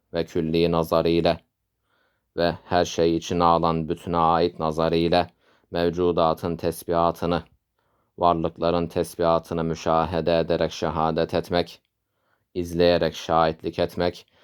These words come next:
ve nimetler içinde imdadat-ı Rahmaniye'yi görüp,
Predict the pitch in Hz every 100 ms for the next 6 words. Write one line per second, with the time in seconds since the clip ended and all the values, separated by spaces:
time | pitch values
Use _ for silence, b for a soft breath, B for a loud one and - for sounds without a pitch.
0 | b - 85 85 85 85 - 87 85 -
1 | 87 80 85 82 _ 87 87 82 82 82
2 | 85 82 - 82 78 - 80 82 85 82
3 | 85 87 87 90 85